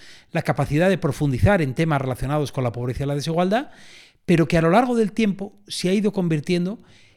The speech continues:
en una organización para, para el momento en el que vivimos, una organización que hace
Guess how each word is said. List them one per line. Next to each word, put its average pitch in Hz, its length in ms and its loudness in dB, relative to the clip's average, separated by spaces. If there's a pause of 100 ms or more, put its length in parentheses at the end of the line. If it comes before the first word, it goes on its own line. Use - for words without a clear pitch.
en 165 220 0
una 214 140 6
organización 190 680 2
para, 143 380 0
para 151 160 2
el 143 80 4
momento 165 420 2
en 135 80 -2
el 120 100 -6
que 123 100 -6
vivimos, 110 440 -8
una 196 220 2
organización 185 600 2
que 165 100 -2
hace 220 360 -4